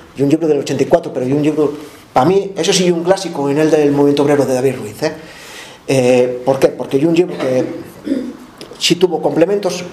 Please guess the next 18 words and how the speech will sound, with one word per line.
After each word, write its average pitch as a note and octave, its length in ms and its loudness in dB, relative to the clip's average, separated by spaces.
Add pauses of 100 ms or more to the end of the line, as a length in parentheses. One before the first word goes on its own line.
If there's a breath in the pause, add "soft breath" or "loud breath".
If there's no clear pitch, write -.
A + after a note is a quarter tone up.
(120)
pero C3 160 0
non D#3+ 80 2
foi E3 160 0
superado, F3 480 0 (320 loud breath)
e D3+ 80 2
onde, C#3+ 160 2
a C3+ 80 2
pesar - 240 2
de G3+ 80 2
que F#3+ 80 2
aquí F3+ 160 2
non F3 80 0
hai E3+ 80 2
cuestión E3 400 0
nacional, E3 560 0
porque B2+ 160 -4
moitas D3+ 160 -2
veces F3 320 -2